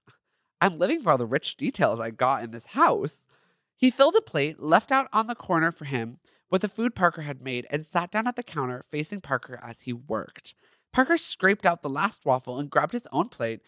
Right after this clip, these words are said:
He went around the counter and sat down next to the other actor who was clearly enjoying the food. "It's giving Top Chef, honey. Gordon Ramsay found dead." "Wow, Parker, this is amazing. I always wished I was a better cook," Josh mused.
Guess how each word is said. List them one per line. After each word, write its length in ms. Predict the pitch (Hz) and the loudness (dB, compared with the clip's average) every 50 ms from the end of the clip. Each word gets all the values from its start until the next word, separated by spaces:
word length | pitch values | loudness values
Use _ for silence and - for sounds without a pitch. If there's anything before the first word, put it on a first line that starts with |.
| _ _ _ _ | _ _ _ _
He 100 | _ 240 | _ 0
went 140 | 240 269 302 | 0 2 2
around 200 | 311 320 320 311 | 2 0 0 -2
the 60 | 311 | -4
counter 300 | - - 175 - 143 151 | -4 -4 -2 -2 -2 -4
and 180 | 135 147 147 - | -6 -8 -8 -2
sat 220 | - 185 190 180 | -2 -2 0 0
down 200 | 202 196 196 180 | -2 -2 -2 -2
next 220 | 147 147 - - - | -4 -6 -10 -10 -12
to 60 | 170 | -14
the 120 | 156 - - | -14 -4 -2
other 240 | 139 147 175 170 - - | 0 0 0 0 0 -2
actor 300 | 147 151 - - - 127 | -2 -2 -2 -6 -8 -6
who 100 | 131 151 | -2 -2
was 160 | 147 139 - | -2 -4 -4
clearly 540 | - - - 139 139 156 156 131 117 107 101 | -10 -16 -10 -4 -2 0 0 0 0 -4 -8
enjoying 360 | 113 117 117 127 117 117 117 | -12 -8 -4 -4 -4 -4 -4
the 80 | 104 110 | -8 -12
food. 440 | - - 135 120 104 98 104 - - _ _ _ _ _ _ _ _ _ _ _ _ _ _ _ | -10 -6 -6 -6 -6 -6 -10 -16 -20 _ _ _ _ _ _ _ _ _ _ _ _ _ _ _
"It's 180 | - 175 - - | -14 -14 -8 -6
giving 220 | - 262 269 247 | -4 -2 -2 -4
Top 260 | - - - 139 - - | -4 -4 -4 -4 -4 -4
Chef, 260 | - 139 127 127 - | -4 -4 -4 -4 -4
honey. 320 | 120 104 104 120 135 139 _ _ _ _ _ _ | -10 -14 -12 -14 -14 -16 _ _ _ _ _ _
Gordon 240 | 165 180 196 185 147 | 0 0 0 0 -2
Ramsay 500 | 131 127 127 139 151 156 165 180 180 - | -4 -6 -6 -6 -8 -8 -8 -8 -8 -6
found 260 | - 139 131 123 117 | -2 -2 -2 -2 -2
dead." 340 | 120 113 104 80 - 127 - _ _ _ _ _ _ _ _ _ _ _ _ - | -6 -6 -6 -8 -10 -12 -16 _ _ _ _ _ _ _ _ _ _ _ _ 4
"Wow, 340 | 214 196 156 131 - - _ _ _ _ - | 6 6 6 4 0 -4 _ _ _ _ -6
Parker, 320 | - 175 165 - 180 175 | -2 -2 -2 -2 -4 -4
this 220 | 170 196 190 - | -4 -4 -6 -6
is 200 | - - 226 202 - | -8 -10 -10 -8 -8
amazing. 580 | 196 180 175 175 175 196 226 190 - 160 135 131 _ - | -8 -8 -6 -6 -4 -4 -4 -4 -4 -8 -8 -8 _ -4
I 100 | 208 196 | -4 -4
always 340 | - 233 277 320 285 - 143 | 0 2 2 2 2 -2 -2
wished 320 | 127 139 151 - - 143 | -2 -2 -2 -2 -4 -4
I 80 | 127 127 | -4 -4
was 100 | 123 127 | -6 -6
a 60 | 123 | -6
better 220 | - 117 110 113 | -6 -6 -6 -8
cook," 540 | - - - - 147 120 104 - - _ _ _ _ _ _ | -10 -14 -8 -4 -4 -4 -4 -8 -16 _ _ _ _ _ _
Josh 320 | - 123 113 113 - - | 0 2 2 0 -4 -10
mused. 580 | 113 113 113 113 107 107 127 156 - - - | -12 -10 -6 -4 -2 -2 -2 -2 -6 -10 -18